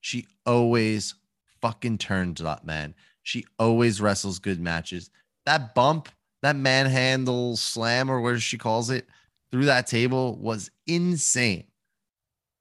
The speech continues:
Insane. So I'm just so proud of W W E, actually. And I,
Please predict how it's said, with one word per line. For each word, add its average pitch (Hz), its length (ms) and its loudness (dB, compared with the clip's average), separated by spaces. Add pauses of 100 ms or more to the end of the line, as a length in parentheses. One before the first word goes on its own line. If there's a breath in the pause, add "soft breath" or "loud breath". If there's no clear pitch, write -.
(140)
Insane. 214 480 0 (260)
So 113 540 -2
I'm 143 180 -2
just 131 340 -4 (1000)
so 117 520 0 (1080)
proud 120 440 2
of 78 120 -6
W 101 220 -2
W 95 260 -4
E, 110 180 0
actually. 90 320 -4
And 123 160 0
I, 107 100 -8